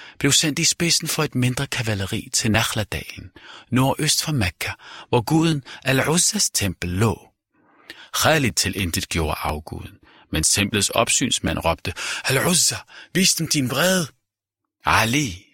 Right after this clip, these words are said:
må Gud være tilfreds med ham, blev også udsendt for at ødelægge endnu en af de store afguder, Manat, hvis tempel lå i Qudayd ved Rødehavet.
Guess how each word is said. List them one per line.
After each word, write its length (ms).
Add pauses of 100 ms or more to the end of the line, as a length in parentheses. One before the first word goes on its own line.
(140)
må 80
Gud 180
være 180
tilfreds 460
med 100
ham, 240 (380)
blev 180
også 300
udsendt 500
for 120
at 160
ødelægge 560
endnu 200
en 200
af 60
de 80
store 440
afguder, 580 (240)
Manat, 600 (280)
hvis 180
tempel 340
lå 300 (280)
i 40 (140)
Qudayd 540 (320)
ved 120
Rødehavet. 560